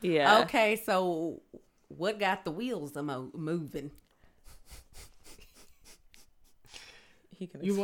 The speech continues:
Speaker 1: explain
Speaker 3: you want
Speaker 1: that
Speaker 3: me to
Speaker 1: one.
Speaker 3: explain that one?
Speaker 1: Yeah, 'cause it was
Speaker 3: Um,
Speaker 1: interesting.
Speaker 3: <clears throat> it is very interesting. So, I was pursuing someone else at the time.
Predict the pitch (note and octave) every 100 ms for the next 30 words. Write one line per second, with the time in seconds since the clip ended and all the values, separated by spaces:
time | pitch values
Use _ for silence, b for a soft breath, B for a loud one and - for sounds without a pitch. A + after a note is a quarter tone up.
0 | E3+ G3 G3 E3 G3 G#3+ G3+ F#3+ A3 G#3+
1 | G#3 - E3+ D#3+ D#3 D#3 C#3 D#3+ - E3+
2 | - - - G#3+ G#3 F#3 E3 D#3 D3+ D3+
3 | B2+ - - B3+ B3+ B3+ A3 E3 D3+ E3+
4 | F3 C#3+ C3+ C#3 C3 C#3 - C3+ B2 -
5 | - - - C#5+ C5+ - - _ b b
6 | _ _ _ _ _ _ _ _ - -
7 | C4+ A3 F3 D#3+ D#3 C#3+ B B B B
8 | B B B B B B - _ D#3+ G3+
9 | G3+ F3+ - E3+ - E3+ D#3+ D#3 D3 C3+
10 | - D3+ C#3+ C#3 C3 - C3+ C3+ B2+ C3
11 | A#2+ B2